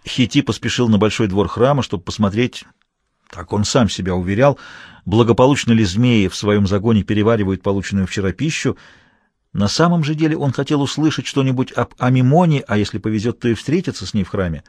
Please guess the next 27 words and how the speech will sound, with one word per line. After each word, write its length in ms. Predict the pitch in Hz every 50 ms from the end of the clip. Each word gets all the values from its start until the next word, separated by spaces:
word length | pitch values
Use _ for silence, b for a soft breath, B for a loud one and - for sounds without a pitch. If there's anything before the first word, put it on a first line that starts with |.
| b b b b b b b b b b b b b b b b b _ _ _ _ _ _ _
Но 240 | - 104 131 165 185
царица 420 | - - 156 160 165 - - 160 151
Алкиона, 540 | 151 139 131 - 147 147 165 180 175 160
которая 320 | - 113 101 110 104 104 104
уже 220 | 104 95 107 107
сидела 340 | - - 113 107 107 90 90
на 80 | 92 90
своем 260 | - 95 95 95 90
троне 320 | - 104 120 139 139 123
в 80 | - -
тени 260 | - 104 95 101 98
выходящего 540 | 85 80 - 95 95 98 90 - - 95 92
во 140 | 92 95 92
двор 180 | 92 92 85
портика, 520 | - - 131 143 139 - 110 - - 92 b b b b b b b b b b b b
сообщила, 440 | b - 113 107 101 - 170 180 175
что 200 | 135 - 131 123
охотницы 420 | 120 - 139 120 - 113 - -
вернулись 400 | 110 104 101 104 107 101 92 87
перед 220 | - 104 98 90 90
рассветом 520 | 90 85 - - 104 139 180 - - 180 170
и 120 | - 120
теперь 280 | - 107 110 143 139 123
отдыхают 460 | 98 92 101 - - 135 147 147 -
в 60 | -
комнатах 380 | - 120 117 120 107 - - -
храма. 360 | - 92 87 78 71 64